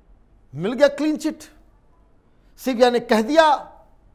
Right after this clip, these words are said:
मैंने, आप ये देखिए बेईमानी का ये स्तर,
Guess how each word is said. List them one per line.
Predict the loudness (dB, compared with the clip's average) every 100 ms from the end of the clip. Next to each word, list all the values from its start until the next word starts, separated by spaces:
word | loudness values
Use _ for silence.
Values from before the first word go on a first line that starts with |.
| _ _ _ _ _ _ _ _ _ _ _ -8
मैंने, | -2
आप | 2 0 0
ये | -8
देखिए | -4 -4 -4 -6 -6
बेईमानी | -6 -4 0 0 0 -2
का | 0
ये | 0 2 2 0 -4
स्तर, | -6 2 2 2 -10